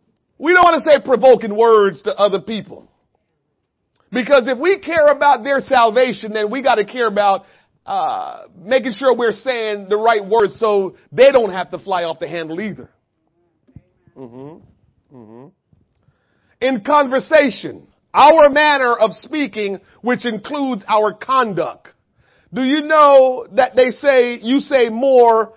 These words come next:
non-verbally than you do verbally? Uh-huh. So sometimes people don't really realize that they think, "Well, I'm just not gonna respond. I'm not gonna say th-, anything back to them." Yeah, but your body language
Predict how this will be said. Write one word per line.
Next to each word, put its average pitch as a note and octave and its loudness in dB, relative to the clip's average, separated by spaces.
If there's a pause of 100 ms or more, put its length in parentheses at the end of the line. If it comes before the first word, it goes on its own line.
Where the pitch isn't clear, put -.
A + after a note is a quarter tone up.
(140)
non-verbally A3 0
than G3+ -4
you G3+ -10
do G#3+ -14
verbally? E3 0 (1000)
Uh-huh. F3 -6 (380)
So B3+ 2
sometimes D4+ 0
people D4+ -4
don't C#4+ 4 (320)
really C#4+ -4
realize C4 2
that A#3+ -10
they B3 2
think, C4 -8 (200)
"Well, G#3+ -2
I'm B3+ -4
just G3+ -8
not G3 -4
gonna F#3+ -4
respond. F3+ -4
I'm F3 -12
not C4 -4
gonna G#3+ -4
say G3+ -4
th-, F3 -14 (140)
anything A#3 -6
back B3 -6
to G#3 -18
them." F#3+ -6
Yeah, D4 -2
but C4 -2
your B3 -4
body G3+ -4
language E3+ -16